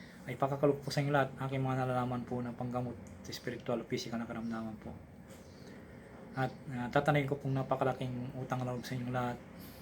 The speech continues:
Sana po ay gabayan pa ko, gabayan kayo ng Diyos ang mga kapangyarihan sa lahat at ipagkakaloob sa inyo ang mga biyaya na darating po sa inyo ng siksik, dikdik at umapaw ng pagmamahal.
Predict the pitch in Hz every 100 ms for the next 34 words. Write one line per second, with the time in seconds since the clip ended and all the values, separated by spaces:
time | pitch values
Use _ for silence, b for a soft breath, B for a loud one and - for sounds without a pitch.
0 | - - - - - - - - - -
1 | - - - - - - - - - -
2 | - 131 131 135 131 131 131 131 120 127
3 | - 135 131 131 127 135 127 127 131 123
4 | 123 123 127 127 120 - 123 123 123 123
5 | 120 - 127 143 139 143 135 135 - 139
6 | 135 127 127 127 123 - - - - -
7 | 135 139 139 147 139 135 135 131 127 123
8 | 123 135 127 131 131 135 131 127 123 120
9 | 117 - 160 139 - 147 143 - 131 135
10 | 127 123 127 120 117 113 117 117